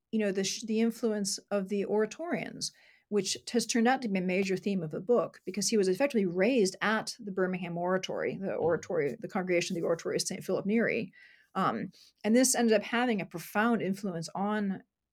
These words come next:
Speaker 1: his spiritual life, um, on his whole life. And that, again, most people, when I talk to them, like,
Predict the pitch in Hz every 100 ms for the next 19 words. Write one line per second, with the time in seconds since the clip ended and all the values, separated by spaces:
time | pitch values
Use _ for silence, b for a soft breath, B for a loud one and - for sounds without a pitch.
0 | _ - 180 - - 185 - 147 151 262
1 | 92 117 185 - _ - 175 151 185 160
2 | 147 254 170 90 151 - B B B B
3 | B 214 226 277 285 - - b b b
4 | b - 214 320 233 196 220 302 403 -
5 | 339 349 285 226 208 196 - 247 262 226
6 | 185 190 226